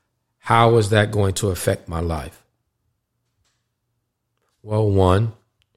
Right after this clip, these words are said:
you'll get suspended. Two, you may go to jail. Three, you may end up getting sued.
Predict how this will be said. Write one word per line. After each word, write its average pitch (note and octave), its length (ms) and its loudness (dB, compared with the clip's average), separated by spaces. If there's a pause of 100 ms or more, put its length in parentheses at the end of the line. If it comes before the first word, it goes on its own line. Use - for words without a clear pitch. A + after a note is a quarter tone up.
(260)
you'll F#2 240 -2
get F2 140 -2
suspended. F2+ 760 -4 (480)
Two, A2+ 320 2
you G2+ 160 -2
may F#2+ 260 0
go F#2+ 160 -4
to F#2 120 -4
jail. F2 560 -4 (1080)
Three, B2 280 6
you A2 140 0
may G2+ 240 4
end G2+ 140 0
up G#2+ 80 -2
getting G2 240 -2
sued. G2 520 -2